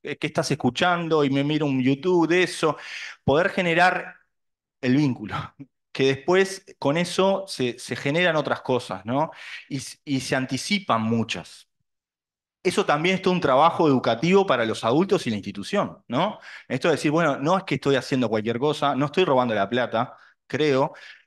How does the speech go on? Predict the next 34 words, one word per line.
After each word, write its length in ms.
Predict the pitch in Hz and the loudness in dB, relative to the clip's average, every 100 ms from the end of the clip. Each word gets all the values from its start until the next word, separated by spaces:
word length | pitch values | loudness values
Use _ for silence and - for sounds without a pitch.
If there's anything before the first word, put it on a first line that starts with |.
| _ | _
pero 160 | 127 127 | -4 0
te 80 | |
lo 80 | 131 | 2
puedo 140 | 170 175 | 0 0
fundamentar, 720 | 165 143 120 123 170 156 - | 0 0 0 0 2 2 -2
te 80 | 120 | -2
puedo 140 | 160 | -2
explicar 460 | 160 139 160 160 - | -2 0 0 0 0
por 160 | 120 | -4
qué 120 | - | -2
estoy 200 | 156 - | -4 0
haciendo 360 | 135 - 123 117 | 0 0 -2 0
esto 240 | 135 - | -2 -2
y 40 | 139 | -2
por 160 | 127 | -2
qué 140 | 123 127 | -2 0
no. 400 | 143 160 185 _ _ - - - _ _ | 2 0 -4 _ _ -20 -20 -20 _ _
Este, 1120 | 127 123 123 127 120 113 107 104 101 101 104 104 _ - | -2 -2 -2 0 2 2 2 0 -2 -6 -10 -14 _ -2
y 140 | 131 | 0
ahí 200 | 139 160 | 2 4
hay 180 | 151 147 | 4 2
anécdotas 640 | 117 131 120 107 101 90 | 2 2 2 0 -2 -4
también, 460 | 104 113 139 113 101 | -2 2 2 0 -2
¿no? 200 | 127 139 | -2 -2
Esto 140 | - | 0
de, 80 | 117 | 0
bueno, 220 | 131 117 | 2 0
no, 120 | 135 | -2
los 120 | 123 | -2
psicólogos 340 | - 110 170 147 | -2 0 2 2
no 80 | 123 | 0
juegan 240 | 135 113 | 0 -2
al 100 | 98 | -4
fútbol. 440 | - 127 101 87 | -6 -6 -6 -12